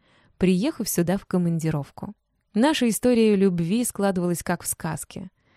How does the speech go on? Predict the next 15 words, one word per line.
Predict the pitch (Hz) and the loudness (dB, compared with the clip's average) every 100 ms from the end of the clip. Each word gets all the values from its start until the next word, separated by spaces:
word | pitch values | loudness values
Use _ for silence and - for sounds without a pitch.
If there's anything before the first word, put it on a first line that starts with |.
| _ | _
Сейчас | - 214 311 330 | -6 -2 -2 0
мы | 202 | 0
вместе | 180 233 - | 0 -2 -2
уже | 180 175 | -2 -2
три | 202 190 | -2 -2
года. | 147 151 143 156 - _ _ - | -2 -4 -4 -8 -12 _ _ -4
Ждем | 185 190 | 0 2
рождения | 220 269 190 190 202 220 | 0 -2 0 0 2 0
нашего | 190 - 170 | -2 -2 -4
первенца. | - 156 151 151 - 180 - _ _ _ _ | -2 -6 -6 -8 -10 -14 -18 _ _ _ _
Вот | 185 214 233 - | -4 -2 -2 -2
такая | 233 - 311 233 | -2 0 2 2
удивительная | 196 180 202 202 180 165 | 2 2 0 0 -2 0
история | 156 - 220 247 196 | -4 -2 -2 0 0
любви | 160 147 143 170 | -2 -4 -4 -6